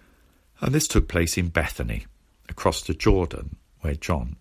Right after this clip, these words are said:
was baptizing. This is the gospel of the Lord. Praise to you, O Christ. Let us pray.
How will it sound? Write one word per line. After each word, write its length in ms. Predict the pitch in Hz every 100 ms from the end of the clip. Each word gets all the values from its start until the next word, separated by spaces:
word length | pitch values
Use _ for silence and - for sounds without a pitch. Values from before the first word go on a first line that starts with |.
| -
was 140 | 69
baptizing. 840 | - - - - 53 52 - - - _ _ _ _ _ _ _ _ _ _ _ _ _ -
This 360 | 87 92 - -
is 100 | 78
the 80 | 82
gospel 420 | 85 76 - 78
of 120 | 78
the 100 | -
Lord. 380 | 78 57 55 - - _ _ _ _ _ _ _ _ _ _ _ _ _ _ -
Praise 300 | 82 73 -
to 100 | 82
you, 200 | 67 65 -
O 160 | 67
Christ. 600 | 67 - - - - - - _ _ _ _ _ _ _ _ _ _ _ _ _ _ _ _ _ _ _ _ _ _ - _ _ _ _ - - - - _ _ _ _ _ _ _ _ _ _ _ -
Let 180 | 110
us 80 | 92
pray. 400 | - - 62 58